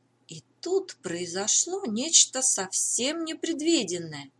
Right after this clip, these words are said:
Незнакомец, который все еще с непонятным напряжением смотрел на пустую доску,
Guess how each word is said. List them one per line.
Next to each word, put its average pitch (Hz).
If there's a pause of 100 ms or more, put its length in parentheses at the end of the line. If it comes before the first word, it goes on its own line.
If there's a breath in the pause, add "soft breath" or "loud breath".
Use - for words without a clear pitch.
(560 soft breath)
Незнакомец, 175 (320)
который 202
все -
еще 196
с -
непонятным 202
напряжением 196
смотрел 185
на 170
пустую -
доску, 339